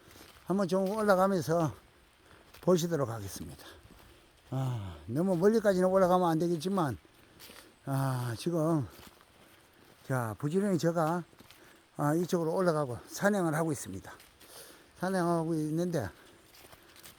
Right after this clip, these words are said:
어, 구봉산, 구봉산 정상 쪽으로 아마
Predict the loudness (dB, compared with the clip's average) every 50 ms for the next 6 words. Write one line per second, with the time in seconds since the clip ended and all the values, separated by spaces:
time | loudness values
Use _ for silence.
0 | -14 -8 -6 -4 -2 -2 0 -2 -2 -2 2 2 2 4 4 2 2 2 2 2
1 | 2 2 0 -2 -8 -18 -20 -20 -20 -20 -20 -20 _ _ -20 -20 -20 -20 -20 -20
2 | -20 -20 -12 -6 -2 0 2 4 4 4 4 4 4 4 2 2 0 2 4 4
3 | 4 4 4 4 4 4 4 2 2 2 2 2 2 2 2 4 4 4 4 4
4 | 4 2 0